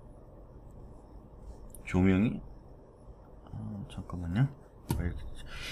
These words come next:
조명이, 조명이, 이렇게 된 조명이 굉장히 가까이, 요, 이 면에서, 이 면에서 가까이 이렇게 떴어요.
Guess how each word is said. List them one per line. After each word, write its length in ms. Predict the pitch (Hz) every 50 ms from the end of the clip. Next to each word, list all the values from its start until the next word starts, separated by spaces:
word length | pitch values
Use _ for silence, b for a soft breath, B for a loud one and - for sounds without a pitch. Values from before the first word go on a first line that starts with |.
| B B - -
조명이, 760 | - - 107 117 127 127 117 110 104 117 123 98 76 69 - - -
조명이, 600 | - 104 110 117 127 127 123 110 120 151 180 - - - - - -
이렇게 340 | - 101 98 98 - - 101
된 120 | 95 92 87
조명이 580 | - 95 95 98 95 90 90 107 139 165 160 - - - - - - - - - - - - - - - - - - - - - - -
굉장히 540 | - 104 107 117 120 120 131 131 127 127
가까이, 520 | - - 113 - - - 139 139 131 110 - - - - - - - - - -
요, 120 | 95 92 92 98 -
이 220 | 131 113 120 123
면에서, 800 | 104 85 92 92 104 107 107 104 98 95 - 120 131 120 82 - - - - - - - - -
이 140 | - 101 95
면에서 480 | - 101 98 95 95 95 92 - 113 - - - - - - - -
가까이 460 | - - - - - - - 208 220
이렇게 200 | 196 - - 120
떴어요. 460 | - 117 107 - - 98 76 - -